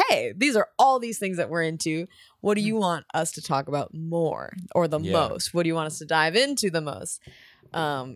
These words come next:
Speaker 1: 'cause we, like, talked about what we liked, but we didn't even, like, be like, "Oh, and this is why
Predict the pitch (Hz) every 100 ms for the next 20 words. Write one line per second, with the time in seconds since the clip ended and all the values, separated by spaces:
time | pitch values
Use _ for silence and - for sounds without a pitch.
0 | - - 196 254 330 - - 180 170 165
1 | 151 147 156 165 - 147 147 180 208 190
2 | 170 151 139 139 143 135 - 180 156 151
3 | 160 160 143 143 143 139 139 151